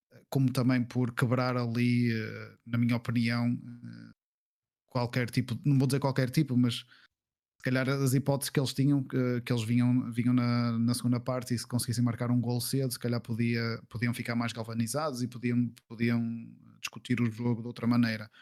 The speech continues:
O, acho que o golo do, do Abascal foi o momento do, do jogo, pela qualidade do golo e por ser quase um, um golo, não é olímpico,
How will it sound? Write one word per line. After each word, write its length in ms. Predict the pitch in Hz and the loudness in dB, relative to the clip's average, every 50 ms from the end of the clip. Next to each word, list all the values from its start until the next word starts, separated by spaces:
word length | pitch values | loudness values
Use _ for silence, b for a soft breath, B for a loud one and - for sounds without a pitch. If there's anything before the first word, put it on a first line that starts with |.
| B B B | B B B
O, 140 | - 113 110 113 | -14 -6 -2 0
acho 160 | 120 117 - | 0 0 0
que 80 | - | 0
o 40 | 127 | 0
golo 420 | 117 123 123 123 120 127 127 123 123 | 2 2 2 2 2 4 4 4 4
do, 320 | 120 123 123 123 123 123 | 4 4 4 4 4 2
do 100 | 117 123 | 2 0
Abascal 300 | 120 120 120 - - 127 | 0 0 -2 -2 -2 -2
foi 120 | - 135 | 0 2
o 20 | 131 | 4
momento 300 | 131 131 131 127 131 123 | 4 4 4 2 0 -2
do, 260 | 123 127 123 123 127 | -4 -2 0 0 -2
do 80 | 120 120 | -2 -4
jogo, 400 | 120 131 135 135 131 110 107 101 - - _ _ _ _ _ _ | -6 -2 -2 -2 -2 -4 -6 -12 -18 -20 _ _ _ _ _ _
pela 180 | - 107 110 | -10 -8 -8
qualidade 400 | 107 - 117 117 117 120 120 110 | -4 -4 -4 -2 -2 -2 -2 -4
do 100 | 117 120 | -6 -6
golo 340 | 113 117 110 107 117 120 120 | -6 -6 -6 -6 -6 -8 -12
e 340 | 113 110 104 107 107 107 _ _ _ _ _ | -16 -18 -20 -20 -20 -20 _ _ _ _ _
por 60 | - | -10
ser 100 | - 113 | -10 -8
quase 240 | - 113 110 110 110 | -6 -4 -4 -2 0
um, 160 | 110 113 113 - B B B B B B _ _ _ _ _ - | 2 0 0 -2 B B B B B B _ _ _ _ _ -4
um 120 | 113 113 113 | 0 0 2
golo, 340 | 107 113 113 110 107 101 | 2 2 0 0 0 2
não 180 | 120 123 120 120 | 4 4 6 6
é 60 | 120 | 4
olímpico, 420 | 117 113 123 123 120 123 120 - | 4 4 2 2 2 0 -2 -4